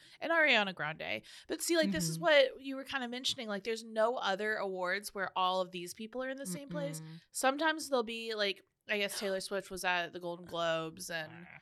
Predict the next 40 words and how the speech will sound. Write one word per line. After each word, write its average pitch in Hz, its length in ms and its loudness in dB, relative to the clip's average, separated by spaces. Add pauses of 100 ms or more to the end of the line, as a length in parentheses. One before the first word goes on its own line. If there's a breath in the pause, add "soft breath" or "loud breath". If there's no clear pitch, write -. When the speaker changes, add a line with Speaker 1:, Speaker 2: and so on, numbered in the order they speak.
(240)
Speaker 2:
Um, 208 240 6
Speaker 1:
<laughs> - 340 4
Speaker 2:
Jay-Z 233 520 8
won, 190 280 2
like, 170 160 0
some, 190 220 -4
like, 170 180 -2
achievement 160 480 -4
award, 156 320 -2
and 180 100 0
he 202 120 2
actually 220 340 6
called 208 640 2 (540)
them 190 240 6
out 165 540 6 (200)
because 175 500 2 (140)
Beyonce's 220 440 6
won 196 220 2
more, 165 520 2 (600)
uh, 170 140 2
Grammys 185 380 2
than 180 120 0
anyone, 190 320 2
but - 140 -2
she's 233 240 -2
never 202 320 4
won 190 260 -2
Album 170 380 -2
of 180 120 -4
the 156 100 -4
Year, 151 360 0
and 165 100 -4
he 185 60 -6
kinda 190 300 -2
called 554 280 4
them 370 120 2
out 185 200 8
on 302 140 6
Speaker 1:
Well, 214 80 4
Speaker 2:
that. 139 160 0